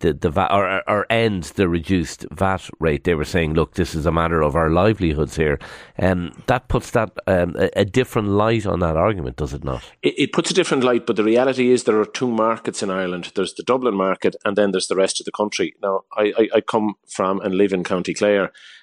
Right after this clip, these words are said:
Speaker 2: uh, and I know the hotels there would be under pressure on a continuous basis, uh, as would many rural counties, and would need the, the, the, the vat to be maintained as it was. The Dublin market's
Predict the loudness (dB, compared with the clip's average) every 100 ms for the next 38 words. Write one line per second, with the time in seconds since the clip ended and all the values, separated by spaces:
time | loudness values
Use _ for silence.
0 | -6 -4 -2 -2 2 2 2 2 0 0
1 | 0 0 2 4 4 2 -2 -2 -2 -2
2 | -8 -6 -4 -2 -4 -4 -6 -10 -14 -12
3 | -10 -10 -2 0 0 0 -6 -10 -18 _
4 | -4 -2 -2 -2 -2 0 0 2 2 2
5 | 0 -4 -6 -6 -8 -4 -2 0 0 2
6 | 2 2 0 -4 -16 -20 -20 _ 0 2
7 | 4 2 0 -4 0 0 0 0 0 0
8 | 0 0 -2 -2 -2 0 -2 -2 -2 -2
9 | -4 -2 0 0 0 0 2 0 -2 -4
10 | -6 -8